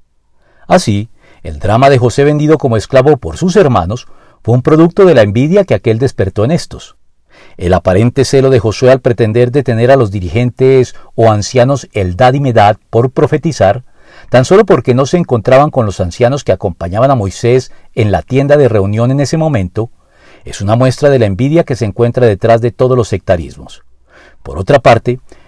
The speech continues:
la envidia de la tribu de Efraín los llevó a hacerles a las otras once tribus de Israel tan acalorados reclamos sin fundamento que los condujo en cierta oportunidad a una sangrienta guerra civil.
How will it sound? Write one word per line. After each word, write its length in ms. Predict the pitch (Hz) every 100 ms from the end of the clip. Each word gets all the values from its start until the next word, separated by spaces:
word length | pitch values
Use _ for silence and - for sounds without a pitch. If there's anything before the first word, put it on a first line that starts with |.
| -
la 100 | 107
envidia 460 | 113 131 160 170
de 100 | 175
la 120 | 135 110
tribu 240 | 127 143
de 100 | 139
Efraín 420 | 107 90 107 175
los 140 | 160 110
llevó 480 | 104 110 131 143 -
a 160 | 123 117
hacerles 440 | - 135 151 -
a 80 | 117
las 160 | 110
otras 320 | 143 143 160 160
once 240 | 156 165
tribus 240 | 151 160
de 120 | 156 151
Israel 420 | 165 143 113 101
tan 220 | - 92
acalorados 520 | 90 80 76 107 175
reclamos 480 | 185 180 156 147 156
sin 200 | 113 92
fundamento 680 | 175 185 175 107 92 95 104 _ _ _ _ _ -
que 100 | 131
los 160 | 123
condujo 420 | - 117 113 147 156
en 60 |
cierta 360 | 135 151 135 147
oportunidad 800 | 139 165 - 180 180 120 123 127 - -
a 100 | 92
una 200 | 107 127
sangrienta 680 | - 101 90 104 113 110 113
guerra 280 | 107 101 101
civil. 400 | - 69 -